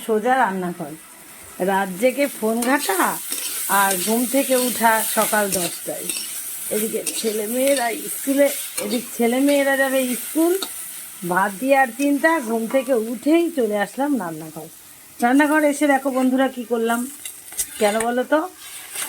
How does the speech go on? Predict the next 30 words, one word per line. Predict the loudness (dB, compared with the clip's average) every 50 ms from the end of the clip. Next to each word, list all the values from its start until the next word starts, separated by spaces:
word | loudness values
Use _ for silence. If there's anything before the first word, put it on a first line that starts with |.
| -10 -12 -14 -14 -14 -14 -12 -6 -2 0
দশটা | 2 2 2 0 -2 0 2 2 4 4
বেজে | 2 0 0 0 0
গেছে, | 0 0 -2 -2 -6 -4 -2 -2 -2 -4 -6 -8 -6
ঘুম | -4 -2 -2 0 0
থেকে | 0 2 2 2 2
উঠেছি | 2 0 -2 -2 0 2 2 4 4 4
এই | 4 2 2
তো | 0 0 0 -2 -8
কিছুক্ষণ | -10 -6 -2 -2 -2 -2 -2 -2 -2 -2 -2 -2 -6
আগে। | -8 -8 -10 -12 -14 -18 -20 -20 -20 -18 -8 -2
তো | -2 0 0 0
ছেলেরা | -2 0 2 2 2 2 2
তো | 2 0 0 -2
স্কুলে | -2 2 4 4 4 4 4 4
যাবে, | 2 2 0 -2 -2 -2
তার | -4 -4 -2 -2
জন্য | -2 0 0 0 0 0 -2
একটা | -4 -2 0 0 0 0
ডিম | 0 -2 -2 -2 0
ভেজে | 0 0 0 0 2
দিলাম, | 2 2 4 4 2 2 0
দুই | -2 -2 -2 0
ভাই | 0 0 0 0 -2
ভাগ | -4 -6 -6 -4 -4
করে | -2 -2 -2 0 0
খাবে। | 0 0 0 0 -2 -2 -6 -8 -8 -8 -6 -6 -6 -6 -2 0 0
আর | 0 0 0 0 0
একটুখানি | 0 0 -2 -2 0 2 2 2 2 2 2 0
ভাজা | 0 2 2 2 2 0 0
বসিয়েছি। | -2 -2 -2 0 0 0 0 0 0 0